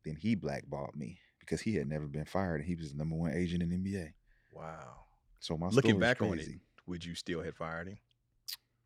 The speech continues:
Speaker 2: You think that
Speaker 1: Yes,
Speaker 2: was the right
Speaker 1: because he
Speaker 2: move at the
Speaker 1: couldn't
Speaker 2: time?
Speaker 1: get, he couldn't get me in based on me being blackballed for dating her,
Speaker 2: Mm-hmm.
Speaker 1: 'cause he was trying to tell me to get rid of her early on.
Speaker 2: Yeah.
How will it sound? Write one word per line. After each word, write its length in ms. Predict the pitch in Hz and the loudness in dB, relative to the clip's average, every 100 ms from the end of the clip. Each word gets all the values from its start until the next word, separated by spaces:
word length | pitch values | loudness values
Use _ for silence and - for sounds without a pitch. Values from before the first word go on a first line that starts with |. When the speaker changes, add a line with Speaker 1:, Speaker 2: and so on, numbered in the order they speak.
| _ _ _ _ _ | _ _ _ _ _
Speaker 2:
You 80 | - | -2
think 180 | - - | 0 8
that 100 | 104 | 12
Speaker 1:
Yes, 140 | 95 | 12
Speaker 2:
was 40 | 90 | 12
the 40 | |
right 60 | 80 | 8
Speaker 1:
because 160 | 101 | 8
he 80 | 107 | 8
Speaker 2:
move 40 | 98 | 6
at 20 | |
the 40 | |
Speaker 1:
couldn't 180 | - 101 | 8 8
Speaker 2:
time? 60 | 92 | 8
Speaker 1:
get, 140 | 101 - | 6 6
he 140 | 107 | 0
couldn't 420 | - 123 104 92 | 6 6 8 6
get 240 | 87 98 - | 6 6 6
me 240 | 90 82 - | 2 0 0
in 540 | 101 104 78 76 78 76 - | 4 4 4 0 -4 -10 0
based 360 | 90 101 - - | 2 4 0 -4
on 480 | 87 82 78 76 76 - _ _ _ _ _ _ | -2 0 0 -2 -6 -14 _ _ _ _ _ _
me 140 | 87 90 | 0 2
being 260 | 87 82 | 4 4
blackballed 640 | 73 85 80 76 80 78 76 | 4 4 4 0 -4 -4 -4
for 160 | - | -4
dating 440 | 78 85 110 101 76 | -2 2 2 2 -2
her, 280 | 76 58 - _ _ | -6 -10 -12 _ _
Speaker 2:
Mm-hmm. 260 | 78 71 - | -12 -10 -6
Speaker 1:
'cause 80 | 78 | -2
he 80 | 92 | -2
was 120 | 80 | -2
trying 260 | - 107 113 | -2 2 2
to 60 | |
tell 260 | 90 95 90 | 4 2 4
me 140 | 85 | 4
to 60 | 78 | 2
get 300 | 73 85 - _ _ - | 2 2 2 _ _ 2
rid 180 | 90 92 | 8 8
of 120 | 87 | 8
her 120 | 82 | 4
early 380 | 80 90 82 85 | 6 6 6 4
on. 300 | 90 78 92 - - | 4 2 -4 -12 -12
Speaker 2:
Yeah. 160 | 92 71 | -10 -8